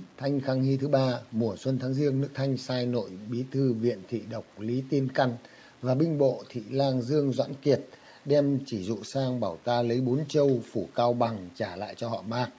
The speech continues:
Bấy giờ Đình Thần và Sứ Thanh biện bác giải thích với nhau, đi lại đến vài bốn lần. Sứ Thanh nhất định không chịu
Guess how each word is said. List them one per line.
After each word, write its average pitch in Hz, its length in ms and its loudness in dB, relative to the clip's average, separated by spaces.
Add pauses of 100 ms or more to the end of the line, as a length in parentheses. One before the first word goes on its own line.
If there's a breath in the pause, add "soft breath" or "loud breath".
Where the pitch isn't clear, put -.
(540 loud breath)
Bấy 165 120 8
giờ 196 160 8
Đình 147 200 4
Thần 123 240 2
và 113 100 0
Sứ 131 260 -6
Thanh 156 240 0
biện 139 200 -2
bác 151 180 2
giải 107 220 0
thích - 120 -8 (200)
với 123 140 -2
nhau, 151 440 2
đi 139 180 2
lại 127 180 0
đến 131 260 -2
vài 117 260 -2
bốn 113 240 -4
lần. 120 300 2 (360 loud breath)
Sứ 143 200 -2
Thanh 143 240 0
nhất 175 180 -2
định 139 240 -4
không 120 240 -2
chịu 117 160 -2